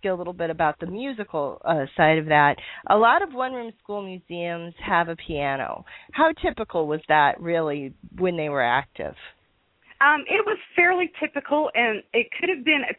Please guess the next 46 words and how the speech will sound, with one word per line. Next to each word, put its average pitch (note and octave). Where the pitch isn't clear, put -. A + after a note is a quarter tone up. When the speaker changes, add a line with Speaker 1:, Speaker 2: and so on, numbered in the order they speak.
Speaker 2:
piano C4
that B3
they A3+
got A3
as G#3
a G3
gift G3+
from G3+
a, E3+
a E3
family, G3+
or C#4
it C4
could D#4+
have C#4
been, B3
um, G#3
uh, D#3
in B3+
the A3
early F4
nineteen G3+
hundreds, F3+
it F#3
was F3+
more A3+
common G#3+
to F3+
have E3+
a, D3
they F3
were E3
cheaper, C#4+
they F#3
were F3
lighter F3+
weight, G3+
and F3
the E3
mice F3
didn't D3
bother C#3+
them C#3+
quite E3
so D3+
much. C3